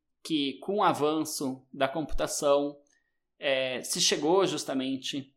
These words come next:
a supercomputadores já há mais de vinte anos, que seriam capazes de resolver em alguns segundos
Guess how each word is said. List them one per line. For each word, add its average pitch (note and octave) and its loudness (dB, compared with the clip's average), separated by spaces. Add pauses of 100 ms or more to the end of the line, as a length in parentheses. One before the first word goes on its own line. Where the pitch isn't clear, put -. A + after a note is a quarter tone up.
a C3+ 2
supercomputadores D3 -4
já C#3+ 2
há B2 -4
mais C#3 2
de C#3+ -4
vinte C#3+ -6
anos, C3 -2 (340)
que E3+ -4
seriam D#3 0
capazes C#3 0
de C#3+ 0
resolver C#3+ -2
em C#3+ -4
alguns D3 0
segundos C3+ 0